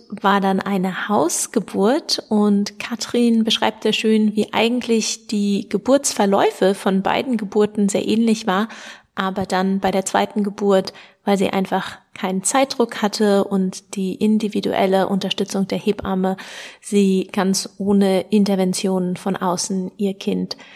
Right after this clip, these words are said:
zu Hause gesund zur Welt gebracht hat. Außerdem erzählt Katrin uns von ihrem Schwangerschaftsdiabetes. In der zweiten Schwangerschaft wurde sie damit diagnostiziert und hat dann einige Zeit lang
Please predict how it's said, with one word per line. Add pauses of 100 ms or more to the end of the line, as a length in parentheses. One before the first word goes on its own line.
(200)
zu
Hause
gesund
zur
Welt
gebracht
hat. (260)
Außerdem
erzählt
Katrin (180)
uns
von
ihrem
Schwangerschaftsdiabetes. (420)
In
der
zweiten
Schwangerschaft (260)
wurde
sie
damit
diagnostiziert
und
hat
dann (160)
einige
Zeit
lang